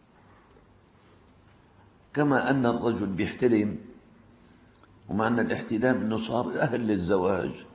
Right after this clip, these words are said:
كذلك المرأة تجد، تجد العادة. هذه العادة أمر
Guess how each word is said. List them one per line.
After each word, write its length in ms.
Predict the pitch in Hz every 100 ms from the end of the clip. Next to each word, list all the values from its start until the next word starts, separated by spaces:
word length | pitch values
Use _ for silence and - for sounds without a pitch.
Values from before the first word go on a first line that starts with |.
| - - -
كذلك 480 | 113 - - 110 -
المرأة 300 | 104 117 -
تجد، 460 | 107 113 98 - - - - - - _ -
تجد 320 | 135 123 120
العادة. 480 | 120 80 78 - 55 - - - - - -
هذه 340 | 170 - 123
العادة 440 | 98 123 127 -
أمر 320 | 147 143 135